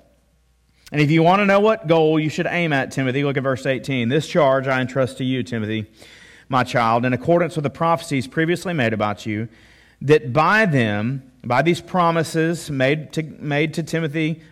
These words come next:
by God, you may wage the good warfare, holding faith and, and a good conscience. Because if we reject these things, if, if we reject faith and a good conscience,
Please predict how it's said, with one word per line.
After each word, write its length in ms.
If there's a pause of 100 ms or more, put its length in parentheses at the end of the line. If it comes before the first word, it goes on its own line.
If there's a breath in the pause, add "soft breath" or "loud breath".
by 220
God, 440 (360 loud breath)
you 180
may 180
wage 520
the 120
good 180
warfare, 680 (680 soft breath)
holding 520 (240)
faith 440
and, 280 (140)
and 120
a 20
good 220
conscience. 880 (580 soft breath)
Because 240
if 120
we 160
reject 920 (180)
these 360
things, 440
if, 140
if 220
we 120
reject 360
faith 400
and 80
a 40
good 200
conscience, 680